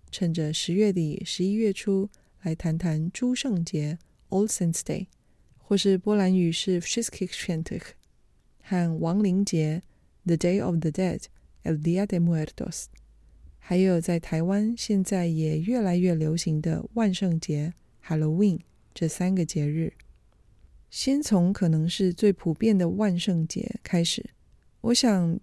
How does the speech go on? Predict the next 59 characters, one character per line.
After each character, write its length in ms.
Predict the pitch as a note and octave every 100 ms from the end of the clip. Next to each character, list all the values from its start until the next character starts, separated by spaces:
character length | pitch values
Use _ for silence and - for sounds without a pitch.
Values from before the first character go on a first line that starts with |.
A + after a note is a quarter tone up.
| -
台 160 | F#3
湾 180 | G#3+ B3+
开 200 | C4 A#3+
始 180 | A3+ F#3+
过 240 | E3+ G3
万 220 | F#3 G3 F3+
圣 240 | F#3+ E3
节 260 | - - -
大 140 | G3 F#3
概 200 | F#3 F3
是 300 | - F3 E3
最 180 | G3
近 200 | F3+ F3+
十 200 | E3 -
几 160 | E3+ F3
年 200 | D3 D3
的 140 | D#3+ D#3+
事。 320 | - - - _ _ _ _ _ _ _ _ _
虽 320 | - - C4+ D4
然 260 | G3 F3
我 180 | E3+ D#3
一 100 | -
直 160 | G3 D#3+
觉 240 | - D#3
得 160 | D3+ D3+
台 220 | - D#3+
湾 160 | F3 A3+
人 260 | F3+ D#3
过 220 | D#3+ F#3 F3
这 120 | F3
个 80 | E3
节 360 | - D#3+ D3+
很 160 | D#3 D#3+
莫 280 | D3+ G#3 C4+
名 200 | E3+ D3+
其 220 | - D3+
妙， 320 | D3+ E3+ D3 - _ _
但 340 | C#4+ B3+ G#3+ -
也 240 | E3 D#3+
可 180 | D#3 A#3
以 140 | C#4+
理 300 | G#3 D#3 D3+
解， 280 | F#3 - - -
这 120 | E3+
对 220 | F3 D#3+
小 160 | D#3 D3
朋 180 | E3
友 140 | D#3+ E3
来 220 | C#3+ C#3+
说 340 | D3+ D#3+ D#3
确 240 | D#3 - F#3
实 220 | - D3+
是 200 | E3 D#3+
很 180 | D#3+ E3+
有 140 | G3
趣 220 | - - F3+
的 120 | D#3+
活 260 | D#3 D3
动， 240 | E3 F#3+